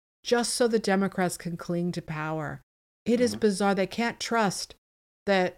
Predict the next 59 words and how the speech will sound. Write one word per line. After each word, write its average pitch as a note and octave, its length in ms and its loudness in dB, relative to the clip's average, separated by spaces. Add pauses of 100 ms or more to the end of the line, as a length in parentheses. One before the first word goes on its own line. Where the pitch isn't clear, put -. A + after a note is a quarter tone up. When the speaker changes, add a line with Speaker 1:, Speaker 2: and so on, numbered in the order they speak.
Speaker 1:
you G3 100 2
know, E3 400 -4 (100)
all F#3 260 2
of F#3 100 2
this F3+ 180 0
can E3 200 -4
play E3+ 280 -2
out. A3+ 300 0
They F3 80 -4
have G3+ 360 -4
to G3 120 -6
try F3 220 -2
to E3+ 60 -4
put F3 220 -6
their E3 100 -4
thumb F3 320 -2
on F3 120 -2
the E3+ 80 -4
scale. D#3 420 -8 (160)
And G#3 140 2
it's F#3+ 140 -2
Speaker 2:
Mm-hmm. C4 60 8
Speaker 1:
driving, G#3 520 6
it's, G3 160 -2
it's F3+ 180 -4
so A#3 240 0
sad F#3+ 520 0
to E3 100 -4
watch. D3+ 560 -8 (340)
But A3 100 6
anyway, F#3+ 420 6
regardless A#3+ 680 2
of F3+ 120 2
all D#3 200 2
that, D3+ 380 -4 (580)
you F#3 120 2
know, D#3 120 0
the, F3 140 2
the F3+ 200 -2
Romans, A3 520 2
Rome A#3 280 0
still G3+ 280 0
fell, - 580 -2
and F#3 140 2
America G#3 460 2
will E3+ 260 2
fall B2+ 420 -2
because D3+ 380 -6
of C#3 80 -12
this, - 220 -10
because E3 320 -6
people F#3+ 340 -4
are E3 80 0
never F#3 320 2
gonna D3+ 180 0
snap C3 360 -8
out A2+ 180 -6
of B2 140 -6
it. F3 240 -6